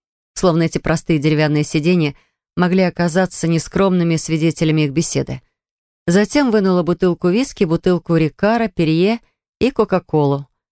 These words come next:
Мало ли что, мужчины меняются, и с возрастом их вкусы становятся все более странными. Анри Крессон открыл дверь, пересек тесную прихожую так уверенно и непринужденно, словно входил к себе домой,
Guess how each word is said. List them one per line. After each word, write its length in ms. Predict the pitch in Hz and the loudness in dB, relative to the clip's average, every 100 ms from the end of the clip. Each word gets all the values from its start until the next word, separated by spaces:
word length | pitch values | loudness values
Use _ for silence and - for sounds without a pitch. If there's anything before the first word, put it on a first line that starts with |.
| _ _ _ _ | _ _ _ _
Мало 320 | 156 151 151 | 0 2 2
ли 80 | 160 | -2
что, 240 | 147 - 143 | -4 -4 -2
мужчины 400 | 151 - 151 143 | -2 -2 -2 0
меняются, 680 | 143 135 165 185 - 143 - _ _ - | 0 0 -2 -2 -6 -8 -12 _ _ -2
и 80 | 151 | -2
с 100 | 147 | 2
возрастом 640 | 156 180 180 160 156 147 | 2 2 0 -2 -2 -2
их 80 | - | -2
вкусы 320 | - 180 170 | -2 -2 -2
становятся 560 | - 143 147 170 - | -2 0 0 -2 -4
все 180 | 151 151 | -4 -2
более 260 | 135 165 175 | 0 0 0
странными. 640 | - - 139 147 147 147 _ _ _ _ _ _ _ _ _ _ - | -2 -2 -2 -2 -4 -6 _ _ _ _ _ _ _ _ _ _ 0
Анри 220 | 240 285 | 2 2
Крессон 460 | - 233 - 220 | 2 0 2 0
открыл 340 | 190 - 175 170 | -2 -2 -2 0
дверь, 340 | 147 165 165 _ _ _ _ - | 2 0 -2 _ _ _ _ 0
пересек 420 | 226 - 262 - | 2 2 -2 0
тесную 400 | - 185 180 165 | -2 0 0 -2
прихожую 580 | - 165 185 180 156 147 | -2 -2 0 0 0 0
так 220 | 160 - | -2 0
уверенно 400 | 151 175 175 156 | 0 2 2 0
и 40 | |
непринужденно, 720 | 151 143 156 151 151 175 175 147 | 0 -2 -2 -2 -2 -2 0 -2
словно 340 | 170 151 151 | -2 0 -2
входил 400 | - 151 151 156 | -2 -2 0 -2
к 60 | - | -2
себе 220 | 139 147 | -2 0
домой, 440 | 147 139 160 180 | 0 0 -2 -4